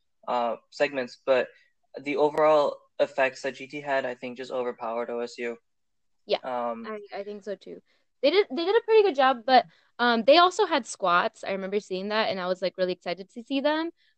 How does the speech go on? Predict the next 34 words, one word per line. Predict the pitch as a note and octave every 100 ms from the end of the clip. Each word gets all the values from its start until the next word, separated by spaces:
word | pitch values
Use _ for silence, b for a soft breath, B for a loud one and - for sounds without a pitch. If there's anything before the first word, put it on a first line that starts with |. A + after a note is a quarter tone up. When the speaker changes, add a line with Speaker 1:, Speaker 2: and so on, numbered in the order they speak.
| _ A#3+
Speaker 2:
But | A3 G3+ -
then | A3+ A3
I | G#3
Speaker 1:
Mm-hmm. | F#3+
Speaker 2:
also, | F#3+ G3 A#3 A3 G#3+ G3
like, | F3 F3
just | F#3+ G#3
how | G3+
I |
mentioned | F#3+ F3 F#3+ F#3 F3+ _ E3+
earlier, | E3+ F3+ G#3 G#3+ A3 A3+ A3+ - _ -
when | F#3 F3 E3+
G-Dub | F#3+ F3 E3+
did | G3+ G3
the | A3
squats, | - A3+ A#3 A3
was, | F#3+
like, | F3+ - _ _ _ -
these | A#3 A3
guys | B3 A3+
were | G#3+
doing | G#3
their | G3 F#3+
squats, | - F3+ F3 -
and | F3 F3
their | E3+ E3+ F3
knees | G#3+ A3+ A3 G#3
were | F3+
just, | E3+
like, | D#3+ - _ _ G3+
bo-, | G3 -
like, | F3 - _ _ _
stuck | - - G3+ -
together. | - G3 F#3+ F3 F3+ F3